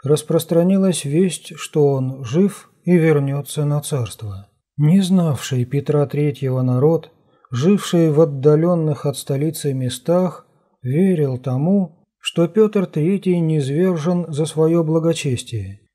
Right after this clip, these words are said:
и местами на него стали смотреть,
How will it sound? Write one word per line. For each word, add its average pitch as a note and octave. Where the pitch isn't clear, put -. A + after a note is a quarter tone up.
и D3+
местами F3
на D3
него D3+
стали B2+
смотреть, C#3